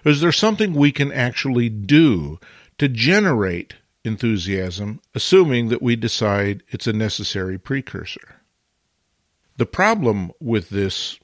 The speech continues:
train of thought, in my way of thinking, is I'm not sure it's possible to maintain that adrenaline rush in perpetuity.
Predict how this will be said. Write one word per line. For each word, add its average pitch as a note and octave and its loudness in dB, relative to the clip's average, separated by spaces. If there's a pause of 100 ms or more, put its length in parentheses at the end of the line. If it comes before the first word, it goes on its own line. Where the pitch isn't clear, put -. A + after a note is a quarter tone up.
(140)
train D3+ 0
of F2+ -6
thought, C3 -2
in G2+ -6
my A#2 -2
way F#2 -4
of D#2 -10
thinking, G#2 -10
is G2 -8 (720)
I'm F#3 2
not C#3 -2
sure A#2+ 0
it's B2+ -4
possible F#2+ -4 (340)
to - -2
maintain C3 2
that A2 -2
adrenaline A2 0
rush F#2 -6 (640)
in D3 0
perpetuity. C3 -2